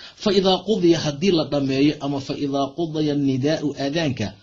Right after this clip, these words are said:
aqbala, wuu soo qaabila haddana, wuu imaanayaa. Xataa idaa thuwiba,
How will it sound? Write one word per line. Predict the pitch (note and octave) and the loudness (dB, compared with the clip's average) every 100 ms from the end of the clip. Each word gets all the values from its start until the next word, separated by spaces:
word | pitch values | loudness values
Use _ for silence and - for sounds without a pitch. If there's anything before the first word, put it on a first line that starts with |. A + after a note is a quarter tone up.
| _ | _
aqbala, | E3+ - E3 F#3+ F#3+ - - | -6 -4 0 4 4 0 -8
wuu | G#2+ | -10
soo | G2+ B2 | -8 -8
qaabila | - G#2+ A2+ G2 | -8 -10 -10 -12
haddana, | E2 F2 F2 - | -12 -16 -18 -16
wuu | G2+ G#2+ | -10 -6
imaanayaa. | G#2+ G#2 G2+ E2+ D#2 - _ _ _ _ _ _ - - - | -4 -4 -6 -8 -14 -20 _ _ _ _ _ _ -20 -18 -8
Xataa | - F3+ - - C#3 B2+ | -4 -4 -6 -6 -4 -2
idaa | C#3 C3 B2 - | -2 0 -2 -6
thuwiba, | - C3 A2 G#2 D3 D3+ | -4 -2 -2 0 0 0